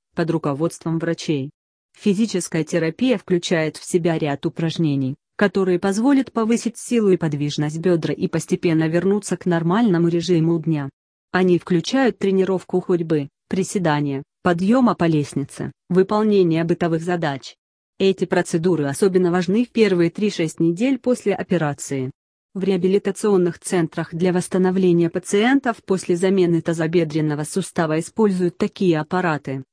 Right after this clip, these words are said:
как Ристеп, апостерапы, альтеркантигравиты и другие. В каких клиниках можно пройти реабилитацию после замены тазобедренного сустава?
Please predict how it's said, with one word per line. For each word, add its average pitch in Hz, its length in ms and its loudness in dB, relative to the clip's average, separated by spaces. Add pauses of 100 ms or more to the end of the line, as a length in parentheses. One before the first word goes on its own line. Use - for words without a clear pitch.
(100)
как 160 220 0
Ристеп, 156 520 -4 (180)
апостерапы, 156 920 -4 (160)
альтеркантигравиты 185 1400 0 (160)
и 240 80 0
другие. 160 560 0 (680)
В - 120 -20
каких 175 340 0
клиниках 190 600 0
можно 254 380 2
пройти 190 420 2
реабилитацию 190 960 0
после 180 360 0
замены 180 440 2
тазобедренного 160 840 -2
сустава? 156 560 -6